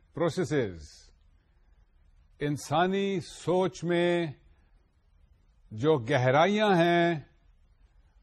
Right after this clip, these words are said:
اور انسانی سوچ ان گہرائیوں کو استعمال کرتے ہوئے آموزش کی طرف کیسے بڑھتی ہے، ان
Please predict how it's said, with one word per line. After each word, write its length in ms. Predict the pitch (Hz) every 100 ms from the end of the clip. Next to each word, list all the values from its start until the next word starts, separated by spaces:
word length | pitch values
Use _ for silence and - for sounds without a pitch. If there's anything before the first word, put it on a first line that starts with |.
| _ _ _
اور 260 | 139 143 147
انسانی 560 | 139 135 175 175 180
سوچ 600 | 143 - 165 165 165 156 - _ _ _ _ _ _ _ - _ _ _
ان 300 | 170 175 151 120
گہرائیوں 680 | 143 127 131 151 175 180 170
کو 580 | 139 165 165 160 160 135 _ _ _ _ _ _ _
استعمال 680 | 175 - - 156 151 180 196
کرتے 380 | 165 143 - 165
ہوئے 500 | 151 156 151 151 127 - _ _ _ _
آموزش 680 | - 120 120 143 165 180 -
کی 160 | - 170
طرف 340 | 131 156 139
کیسے 320 | - 147 - 160
بڑھتی 420 | 139 143 170 147
ہے، 240 | 147 147 135 _ _ - _ _ _ _ _
ان 260 | 233 240